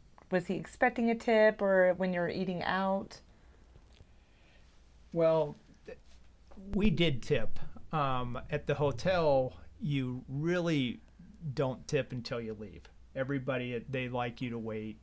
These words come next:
Speaker 2: and at the end, just add a tip onto your bill. And at the end of the month, they split that up between all the workers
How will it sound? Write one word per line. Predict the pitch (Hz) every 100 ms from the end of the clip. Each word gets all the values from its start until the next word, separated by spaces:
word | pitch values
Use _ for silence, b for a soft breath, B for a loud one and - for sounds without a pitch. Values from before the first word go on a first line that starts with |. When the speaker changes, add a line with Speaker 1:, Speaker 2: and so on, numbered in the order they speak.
| -
Speaker 2:
and | 120 110 110
at | -
the | 127 117
end, | 117 110
just | 113 113 117
add | 110
a | 110
tip | - 110 127
onto | 117 117
your | 117
bill. | 110 113 113
And | 110
at | 110
the | 139 131
end | 139
of | 123
the |
month, | 120 123 120 110 107 - -
they | 127 117 113
split | - - 131 117
that | 110 110
up | 110 -
between | 113 - 113
all | 107 104
the |
workers | 101 92 85 - - -